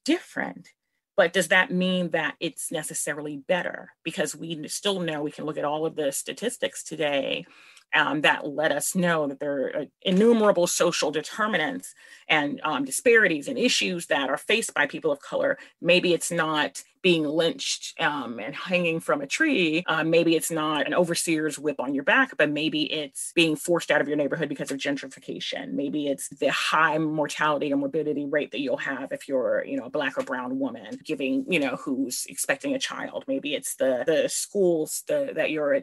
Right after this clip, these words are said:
your children are attending that are less likely to have certified educators and have a lot more transition, or it's the e-, ecological disparities that you have because you may be more likely to be in an area that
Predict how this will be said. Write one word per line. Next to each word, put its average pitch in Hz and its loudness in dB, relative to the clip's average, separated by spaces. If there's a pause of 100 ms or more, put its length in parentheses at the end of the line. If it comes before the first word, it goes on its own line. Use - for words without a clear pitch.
(120)
your 139 -4
children 139 -2
are 143 2
attending 135 2
that 127 -6 (340)
are 151 6
less 147 4
likely 139 0
to - 0
have 131 -4
certified 135 0
educators 135 0
and 135 -4
have - -6
a 160 -6
lot 135 -2
more 135 -2
transition, 131 -4
or 131 0
it's - -4
the 151 -2
e-, 135 -2 (220)
ecological 165 4
disparities 156 2
that 135 0
you 151 -2
have 147 -2
because 139 -8
you 143 -4
may 135 -2
be 143 -4
more 131 -2
likely 131 -4
to 139 -8
be 139 -2
in 131 0
an 127 -2
area 143 -6
that 127 -2